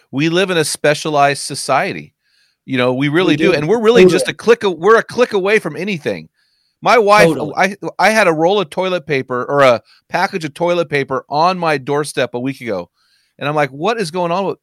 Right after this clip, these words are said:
Speaker 1: what, what is going on?" My wife said, "Well, it was easier to order it on Amazon than go to the grocery store." I'm like, "Oh, are, are, is that what we've come to?" And so,
Speaker 2: Totally.
Speaker 1: you know, you asked this question in your book, and this is a,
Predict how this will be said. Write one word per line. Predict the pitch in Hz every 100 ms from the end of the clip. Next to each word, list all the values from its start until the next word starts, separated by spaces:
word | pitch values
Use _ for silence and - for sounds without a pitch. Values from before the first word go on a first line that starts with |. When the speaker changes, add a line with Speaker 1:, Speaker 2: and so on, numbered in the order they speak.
| -
Speaker 1:
what, | 131 127
what | 147 233
is | 226
going | 254
on?" | 233 180 113
My | 117
wife | 117 131
said, | - - 120 101 _ _ _ -
"Well, | 160
it | 165
was | 135
easier | 156 214 190 185
to | 160
order | 156 170 175
it | 160
on | 151
Amazon | 160 185 147 139
than | 131
go | 127
to | 147
the | 123
grocery | 135 156 135
store." | - 107 90
I'm | 117
like, | 104 -
"Oh, | -
are, | 139 135 -
are, | 135 131
is | 117
that | 151
what | 240 226
we've | 175
come | - 180 190
to?" | 202 233 - - - -
And | 170
so, | - 170
Speaker 2:
Totally. | 190 170 117 -
Speaker 1:
you | -
know, | 175 175 -
you | 180 190 254
asked | 233 170
this | 190 180
question | - 175 - 156
in |
your | 143
book, | 127 139 110 -
and | 135
this | 190
is | 233
a, | 180